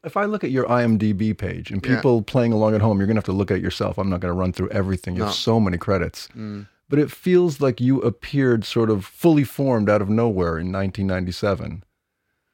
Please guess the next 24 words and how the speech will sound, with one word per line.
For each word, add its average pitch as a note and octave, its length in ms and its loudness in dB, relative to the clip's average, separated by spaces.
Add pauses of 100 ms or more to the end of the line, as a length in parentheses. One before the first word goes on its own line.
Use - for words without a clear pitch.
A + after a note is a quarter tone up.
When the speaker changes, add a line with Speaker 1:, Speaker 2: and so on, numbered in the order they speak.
(880)
Speaker 1:
That's, - 340 -6
uh, F#2 400 4
you F#2+ 140 0
were F2+ 400 -2 (140)
in F#2 280 -2
Speaker 2:
I - 60 0
came C3+ 260 -2
from B2 180 0
nowhere, C3 340 2
or A2 100 4
Speaker 1:
Eh, - 40 4
Speaker 2:
what? D3+ 160 2
Speaker 1:
well, A3+ 280 4
eh, - 120 0
that's A3+ 160 4
the A3 100 0
first, - 400 0
that's G3+ 140 2
the G#3 100 -2
first F#3+ 300 2
entry. F3+ 260 4
Speaker 2:
Yeah. A#2 260 4
Speaker 1:
Emma F3+ 240 4
O'Cloggera, B2 840 2